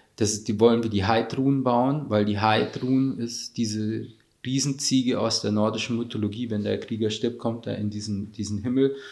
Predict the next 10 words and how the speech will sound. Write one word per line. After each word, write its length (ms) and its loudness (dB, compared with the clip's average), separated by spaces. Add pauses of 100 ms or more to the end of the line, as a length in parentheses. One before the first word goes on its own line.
(200)
und 200 -2
da 100 2
ist 300 -2
Heidrun, 640 0
weil 240 4
aus 200 -6
deren 340 -2
Euter 300 -4
fließt 440 -4
Bier. 280 0